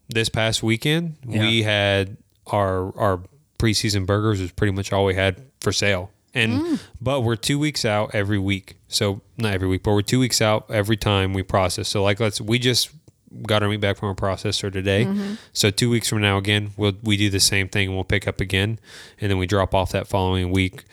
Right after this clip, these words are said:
Speaker 1: to the processor. So we are on a constant rotation, but
Speaker 3: Mm-hmm.
Speaker 1: like you're saying, like, what do you do? We do. So
Speaker 3: Yeah.
Speaker 1: yeah, we do run out and sell out. And we are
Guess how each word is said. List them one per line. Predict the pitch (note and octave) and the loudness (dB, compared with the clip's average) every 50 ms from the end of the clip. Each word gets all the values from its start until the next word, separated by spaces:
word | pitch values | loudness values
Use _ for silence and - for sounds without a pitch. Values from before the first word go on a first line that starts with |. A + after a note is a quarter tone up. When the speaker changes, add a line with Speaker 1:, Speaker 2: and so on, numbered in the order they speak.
| - - - - - | -20 -20 -20 -16 -6
Speaker 1:
to | - A2+ | -4 -2
the | G#2 | 0
processor. | - G#2+ G#2 G2 - - F#2+ - G2+ | 2 2 2 2 0 -2 -2 -2 -2
So | F2 - A2+ A2+ | 0 0 0 2
we | A2+ A#2 A#2+ | 2 2 2
are | A#2+ B2 B2+ C3 B2 | 2 2 2 2 2
on | A2+ G2+ | 0 0
a | F#2+ | -2
constant | - - A#2 A#2 A2+ G2+ A2+ A2+ | -2 -2 0 0 0 0 0 0
rotation, | G#2 G2 F#2 - - - B2 C3+ C#3+ C3 - - G2 F#2 F#2 F#2 - - - - - - - | 0 0 0 0 -2 0 0 2 2 0 0 0 0 0 -2 -4 -8 -14 -20 -20 -20 -18 -6
but | A2 A#2+ | -2 0
Speaker 3:
Mm-hmm. | A2 A2 | 0 2
Speaker 1:
like | A2+ A2 G2 - | 0 0 0 0
you're | G#2 | 0
saying, | - - A#2+ B2+ B2 A2+ G#2 G2 | 0 2 2 2 2 0 0 0
like, | F#2+ F#2+ F#2+ F#2+ - _ _ - _ - - - - - - _ _ - _ | 0 0 0 -2 -2 _ _ -20 _ -20 -20 -20 -20 -20 -20 _ _ -16 _
what | - - A#2+ B2+ C3 | -4 -2 0 0 2
do | A#2+ | 2
you | A2+ A2 | 0 2
do? | G#2+ C#3 C3 | 2 0 0
We | A2 G2+ A#2 A#2+ | 0 0 0 0
do. | G#2+ A2+ A#2 B2+ D3+ D3+ A2+ F#2 F#2 | 0 0 0 2 2 0 0 -2 -2
So | G#2 G2+ G#2+ G#2+ | -2 0 0 2
Speaker 3:
Yeah. | A#2 C3 C3 | 2 2 0
Speaker 1:
yeah, | |
we | A2 G#2+ A2+ | 0 0 0
do | A2 A2 A#2 C3 C3 A#2 | 0 0 0 2 2 2
run | G#2+ G#2 G2+ | 2 2 2
out | G2+ G2+ A2+ - | 0 0 0 -2
and | A#2 A2 G2 | -4 -6 -8
sell | - - A2+ A2+ A#2+ | -4 -2 0 2 2
out. | A2+ G#2+ G#2+ | 0 0 0
And | G#2+ A2 | 0 0
we | A#2 A#2+ A#2+ A#2 | 0 0 0 0
are | A2 G#2+ A2 A2+ A2+ A2+ A2+ | 0 0 0 0 0 -2 -4